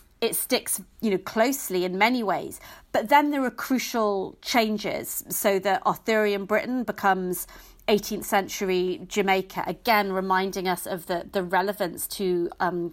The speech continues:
contemporary identity of both of those pasts of, of Britain.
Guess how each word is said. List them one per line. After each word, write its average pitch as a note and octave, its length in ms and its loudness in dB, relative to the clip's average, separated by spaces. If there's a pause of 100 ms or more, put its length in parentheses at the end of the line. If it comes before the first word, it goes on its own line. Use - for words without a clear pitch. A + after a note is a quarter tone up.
contemporary F#3+ 480 -2
identity F#3 460 -2
of F#3 140 -4
both A3 300 2
of G3 120 -8
those F3 260 0
pasts - 760 -2
of, F#3 380 -4
of F#3 180 -4
Britain. G3+ 460 -2